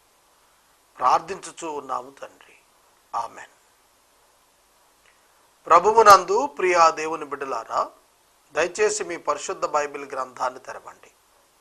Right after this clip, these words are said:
సమూయేలు మొదటి గ్రంథము మొదటి అధ్యాయము తొమ్మిదవ వచనం నుండి వాక్యాన్ని గమనించండి.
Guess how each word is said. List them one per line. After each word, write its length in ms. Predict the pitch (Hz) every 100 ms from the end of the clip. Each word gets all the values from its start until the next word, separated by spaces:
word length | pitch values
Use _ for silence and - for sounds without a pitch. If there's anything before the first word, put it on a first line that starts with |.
| _ _ _ _ _ _ _ _ _ _ _ _ _ _ _ _ -
సమూయేలు 1000 | - 208 262 269 240 208 208 208 214 233 _
మొదటి 500 | 151 156 190 220 226
గ్రంథము 760 | 175 160 170 170 180 185 196 208 - 151
మొదటి 760 | 147 175 214 208 196 185 175 -
అధ్యాయము 800 | 151 - 135 143 139 123 113 90 _ _ _ _ _ _ _ _ _ _ _ _ _ _ _ _ _ _ -
తొమ్మిదవ 480 | 233 262 294 240 185
వచనం 680 | 170 214 190 - 190 170 156
నుండి 560 | 156 170 147 117 110 - _ _ _ 139
వాక్యాన్ని 720 | 127 151 147 151 123 123 190 139
గమనించండి. 760 | 120 - - - - _ _